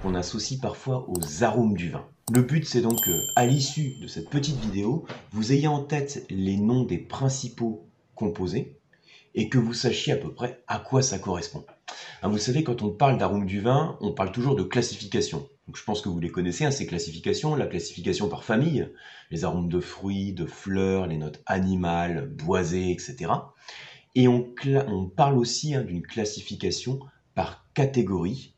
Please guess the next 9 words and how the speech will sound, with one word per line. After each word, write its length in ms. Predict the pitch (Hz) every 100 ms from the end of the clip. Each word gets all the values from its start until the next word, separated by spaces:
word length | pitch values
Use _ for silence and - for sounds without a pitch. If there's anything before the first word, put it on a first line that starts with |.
| _ _ _ -
Donc, 180 | 80 90
les 100 | -
catégories, 480 | 85 87 85 101
c'est 200 | - - -
arômes 480 | 95 92 104 104 -
primaires, 640 | - 135 123 139 143 - _ _
secondaires 800 | - 120 120 113 101 113 117 - - _
et 160 | 98 104
tertiaires. 540 | 95 - - 85 67